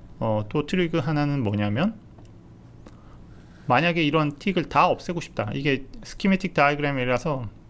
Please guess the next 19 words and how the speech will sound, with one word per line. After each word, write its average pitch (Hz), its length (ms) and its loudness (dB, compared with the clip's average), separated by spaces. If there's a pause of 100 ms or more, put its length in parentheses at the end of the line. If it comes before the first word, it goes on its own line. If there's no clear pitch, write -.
(640)
틱을 175 280 2
없애는 151 420 2
게 156 240 0
더 - 180 -4
보기 117 220 -2
좋다. - 400 -6 (440)
이 123 60 -2
뾰족뾰족한 147 680 -2
거 147 100 0
나오기 123 260 2
좋-, 131 220 -12
나오는 127 280 2
거조차 117 360 -2
보기 117 180 -4
싫다. - 400 -6 (640)
그럴 143 240 4
때는 151 440 2 (280)
엠티 165 640 2
리스트를 135 720 0